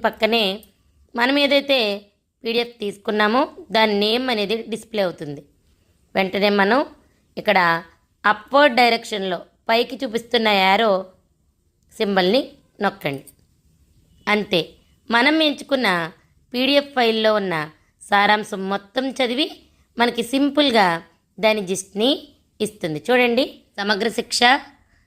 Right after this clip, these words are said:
క్వాలిటీ ఇనిషియేటివ్స్ లాంగ్వేజ్ ఫెస్టివల్కి సంబంధించింది. అలాగే దాని యొక్క ఆబ్జెక్టివ్స్ ఏమి ఇవ్వబడ్డాయి, దాని ఇంప్లిమెంటేషన్ ఎలా,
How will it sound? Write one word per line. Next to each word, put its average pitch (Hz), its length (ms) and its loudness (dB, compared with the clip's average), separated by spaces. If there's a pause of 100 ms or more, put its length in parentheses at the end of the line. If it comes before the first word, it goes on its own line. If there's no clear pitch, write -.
(260)
క్వాలిటీ 247 400 4
ఇనిషియేటివ్స్ 233 760 0 (320)
లాంగ్వేజ్ 202 500 2
ఫెస్టివల్కి 165 540 -6
సంబంధించింది. 165 680 -4 (680)
అలాగే 208 400 2 (600)
దాని 185 160 -2
యొక్క 196 180 -6
ఆబ్జెక్టివ్స్ 190 680 0
ఏమి 220 180 2
ఇవ్వబడ్డాయి, 220 600 2 (960)
దాని 226 200 -2
ఇంప్లిమెంటేషన్ 240 720 0
ఎలా, 180 140 0